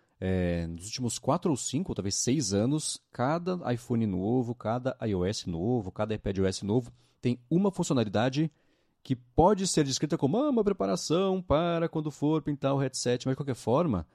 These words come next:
é, você já tem há muito tempo esse, não é ecossistema porque ainda assim é pra um produto só, mas essa estrutura sendo desenvolvida e pessoal até treinado pra, tanto pra desenvolver quanto pra usar, né? A Apple fez aquele formato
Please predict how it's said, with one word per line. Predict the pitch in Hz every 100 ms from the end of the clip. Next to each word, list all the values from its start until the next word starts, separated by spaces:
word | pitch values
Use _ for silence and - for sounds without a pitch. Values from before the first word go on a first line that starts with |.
| _ _ _
é, | 95 98 92 90 87 -
você | 113 113 117
já | 117
tem | 131 139
há |
muito | 135 160
tempo | 156 131 135 131
esse, | 107 110 - 98 85
não | - 170
é |
ecossistema | 196 180 - - 165
porque | 147 147
ainda | 131
assim | 110 127
é |
pra | 131
um | 139
produto | - 127 131 143
só, | - 95 - _ _ _
mas | 92 90 90 90 -
essa | - 117 127
estrutura | - 127 - 139
sendo | 143 127
desenvolvida | 110 107 107 95 82 110 135 104
e | 92
pessoal | - 98 - 113 107 _ _ _ _
até | - 151
treinado | - - 160 131 139 143
pra, | - 135 - _
tanto | 208 214
pra | 165
desenvolver | 139 127 104 151 - _ _ _ -
quanto | 120 135 135
pra | 117 107 92 -
usar, | 101 90 98 135 156
né? | 98
A | 101
Apple | - 123
fez | 131 117
aquele | - 120
formato | - 110 104 113 113 90